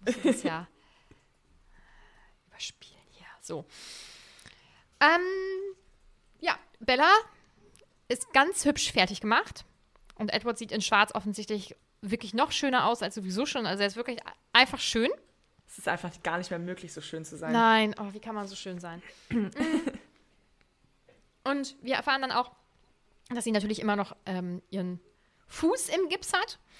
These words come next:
Speaker 1: Aber, äh, zum Glück hat sie einen anderen Fuß frei, da kann sie ja hohe Schuhe tragen. Zum Beispiel hohe Schuhe, die, die nur mit Satinbändern, ähm, gehalten werden. Was ich grundsätzlich schon mal irgendwie nicht so schlau finde, wenn der andere Fuß ein bisschen angeschlagen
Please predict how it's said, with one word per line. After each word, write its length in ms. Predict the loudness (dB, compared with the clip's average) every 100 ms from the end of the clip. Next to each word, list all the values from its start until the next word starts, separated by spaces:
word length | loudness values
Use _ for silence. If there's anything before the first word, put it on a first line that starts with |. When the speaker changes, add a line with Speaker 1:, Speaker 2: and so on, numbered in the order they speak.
| -10 2
Speaker 1:
Aber, 320 | 6 6 6 2 -14 -20 -6
äh, 140 | -2 -2
zum 160 | 0
Glück 160 | 0 2
hat 120 | 0 6
sie 60 |
einen 100 | 4
anderen 220 | 6 2
Fuß 220 | 2 -2 2
frei, 180 | 4 6
da 80 |
kann 160 | 4 2
sie 80 | 2
ja 80 | 4
hohe 160 | 4
Schuhe 240 | 4 4 4
tragen. 440 | 4 0 0 -2 -8
Zum 160 | -2 0
Beispiel 240 | 2 2
hohe 160 | 2 2
Schuhe, 200 | 2 0
die, 140 | -2
die 200 | -6 0
nur 120 | 2
mit 160 | 2 2
Satinbändern, 800 | 0 2 2 4 4 4 4 0
ähm, 320 | 0 0 0 0
gehalten 500 | 2 2 2 0 2
werden. 300 | 2 2 -2 -10 -18 -4 2
Was 200 | 2 2
ich 360 | -2 -4 -12 -18 _ _ _ _ _ _ -6
grundsätzlich 460 | 0 2 2 2
schon 100 | 4
mal 140 | 6 4
irgendwie 180 | 2
nicht 100 | -4
so 100 | -2
schlau 340 | -2 0 4 4
finde, 200 | 2 0
wenn 120 | 4
der 100 | 4
andere 240 | 4 0
Fuß 300 | -2 -4 -6
ein 80 | -4
bisschen 180 | -4 2
angeschlagen 640 | 2 2 0 4 4 4